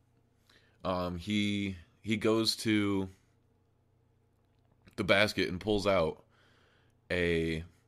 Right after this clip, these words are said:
I mean, pulls out his harness when I'm not home. And it's only when I'm gone for extended periods. It's like he has a timer. He has an internal clock that lets him know when, that it's been a little bit long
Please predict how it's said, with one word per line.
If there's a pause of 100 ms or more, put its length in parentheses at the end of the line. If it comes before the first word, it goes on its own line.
(880)
I
mean,
pulls
out
his
harness (360)
when
I'm
not
home. (1500)
And
it's
only
when
I'm
gone
for (140)
extended
periods.
It's
like
he
has
a
timer.
He
has
an
internal
clock (500)
that
lets
him
know
when, (1800)
that
it's
been
a
little
bit
long